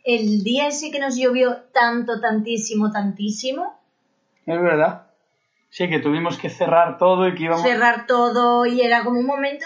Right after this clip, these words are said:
Speaker 1: de decir, "Madre mía, ¿llegaremos con, con, con este tutú, con esta lluvia tan intensa?".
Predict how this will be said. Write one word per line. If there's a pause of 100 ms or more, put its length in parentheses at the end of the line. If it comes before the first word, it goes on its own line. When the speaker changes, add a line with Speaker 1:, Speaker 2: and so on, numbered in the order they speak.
Speaker 1:
de
decir,
"Madre
mía,
¿llegaremos
con,
con, (160)
con
este
tutú,
con
esta
lluvia
tan
intensa?".